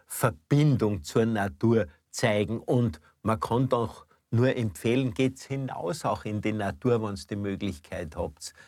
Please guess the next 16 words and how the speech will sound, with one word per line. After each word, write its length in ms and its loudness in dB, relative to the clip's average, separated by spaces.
dass 280 -2
euch 300 -8
die 200 0
Erscheinungen, 800 -6
die 140 -4
gegeben 500 -2
sind, 380 -6
anschaut, 720 -2
wie 80 -4
die 120 -2
Bäume 560 -4
wachsen, 460 -8
wie 100 0
das 240 -4
Wasser 420 0
fließt, 640 0